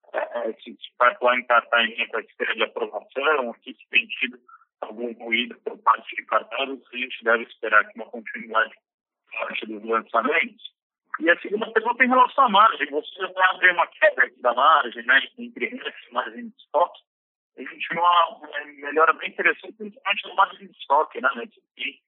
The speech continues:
chegou até trinta e três e meio por cento, acho que uma hora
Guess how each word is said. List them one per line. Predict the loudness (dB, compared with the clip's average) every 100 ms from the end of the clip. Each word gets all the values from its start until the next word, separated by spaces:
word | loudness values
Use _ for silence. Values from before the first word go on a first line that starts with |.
| _ _ _ -20
chegou | -16 -14
até | 0 0
trinta | 0 -12 -12
e |
três | -12 -12 -12
e | -12
meio | -2 2 4 4 0 _
por | -16
cento, | -12 -2 2 2 -2 -6 -12 -10 -6 -6 -6
acho | -8 _
que | -20 -18
uma | -10 -8
hora | -6 -8 -12